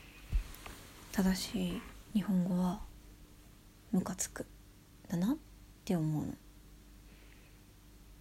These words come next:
要は、相手に、死ねっていうのは相手に変われってことでしょ？とか、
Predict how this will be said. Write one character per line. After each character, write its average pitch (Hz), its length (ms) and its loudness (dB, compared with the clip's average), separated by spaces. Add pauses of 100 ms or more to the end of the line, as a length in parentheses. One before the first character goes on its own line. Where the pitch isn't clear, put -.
(1160)
要 175 180 4
は、 180 300 0 (560)
相 196 200 0
手 226 200 2
に、 190 240 2 (1040)
死 - 160 -2
ね 185 140 2
っ - 20 0
て - 200 -6
い 143 160 0
う - 120 -8
の - 140 -6
は - 80 -2
相 180 100 0
手 185 100 -2
に 151 160 0
変 165 120 -2
わ 165 80 0
れ 170 80 -2
っ - 20 -4
て - 140 -12
こ - 100 -8
と - 100 -8
で - 80 -14
し - 120 -4
ょ？ 262 100 -2 (1400)
と 214 100 0
か、 180 300 -4